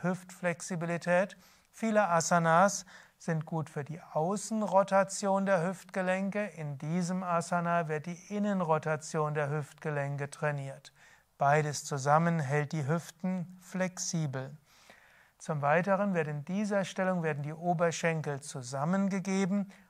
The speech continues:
was auch wieder gut ist, um die Energie vom Svadhisthana Chakra zu sublimieren,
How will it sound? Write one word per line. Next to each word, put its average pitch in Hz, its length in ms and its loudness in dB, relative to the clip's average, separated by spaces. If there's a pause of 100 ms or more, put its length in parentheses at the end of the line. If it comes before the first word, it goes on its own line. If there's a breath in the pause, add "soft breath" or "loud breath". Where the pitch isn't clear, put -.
(120)
was 143 200 -2
auch 170 360 0
wieder 170 240 -2
gut 185 280 -6
ist, 185 280 -4
um 156 120 -4
die 156 120 -4
Energie 160 580 -2
vom 175 260 -2
Svadhisthana 180 1080 0
Chakra 175 560 0
zu - 160 -10
sublimieren, 160 920 2